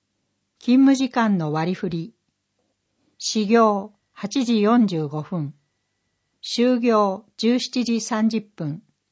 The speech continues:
休憩時間、六十分。休日、週休日、土曜、日曜日。休日、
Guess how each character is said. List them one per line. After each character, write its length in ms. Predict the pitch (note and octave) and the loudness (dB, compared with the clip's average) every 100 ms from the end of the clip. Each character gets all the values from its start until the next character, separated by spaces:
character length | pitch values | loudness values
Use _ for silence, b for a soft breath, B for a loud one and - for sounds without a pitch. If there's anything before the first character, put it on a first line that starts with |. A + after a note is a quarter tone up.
| _ _ _ _ _ _ | _ _ _ _ _ _
休 220 | - B3 | -4 -2
憩 200 | B3 B3 | 0 -2
時 160 | A3 A3 | -2 -4
間、 320 | G3+ D#3+ D#3+ _ | -4 -6 -8 _
六 220 | F3 F3 | -6 -4
十 140 | G#3+ A3+ | -4 -4
分。 460 | - - C#3+ D#3+ _ _ _ _ _ _ _ _ _ _ _ | -6 -10 -10 -10 _ _ _ _ _ _ _ _ _ _ _
休 220 | A#3+ B3+ | 0 0
日、 560 | B3 B3 A#3 A3 G#3 - _ _ _ _ _ _ _ _ _ _ _ | 2 -2 0 0 0 -6 _ _ _ _ _ _ _ _ _ _ _
週 360 | - - C4 C4+ | -8 -2 -2 -2
休 280 | C4 A#3+ | 0 0
日、 280 | E3+ D#3+ C#3+ _ _ _ _ | -2 -8 -12 _ _ _ _
土 140 | G3 A#3 | -2 0
曜、 280 | B3 A3 | 2 0
日 320 | E3 D#3+ - G3+ | -2 -6 -4 -2
曜 220 | F#3+ D#3 | -2 -4
日。 200 | D3 - _ _ _ _ _ _ _ _ _ | -10 -16 _ _ _ _ _ _ _ _ _
休 240 | - A#3+ | -4 -2
日、 540 | B3 A3+ G#3 G#3 G3 | 0 -2 -2 -4 -4